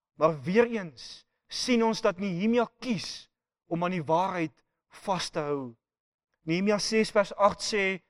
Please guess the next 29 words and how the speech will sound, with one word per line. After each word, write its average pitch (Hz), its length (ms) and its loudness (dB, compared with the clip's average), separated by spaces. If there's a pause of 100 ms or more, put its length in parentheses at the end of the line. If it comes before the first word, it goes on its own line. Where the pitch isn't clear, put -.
(280)
"Maar 196 180 8
ek 226 120 10
het 247 120 0
hom 240 120 4
laat 147 300 4
weet, 214 260 0 (520)
daar 214 180 10
het 226 180 4
nie 269 120 0
sulke 233 320 6
dinge 220 240 4
gebeur 208 480 6
as 196 380 2
die 202 380 2 (320)
waar 175 160 4
hy 196 80 0
van 185 180 -6
spreek - 500 -2
nie, 160 300 -10 (300)
maar 151 160 -2
jy 156 460 -6 (280)
het 139 120 -6
dit 151 120 -2
self 160 580 -2 (120)
versin." 143 600 -8 (640)
Vers 170 240 4
vier 220 200 -4
tot 220 180 -2
vyf 214 440 2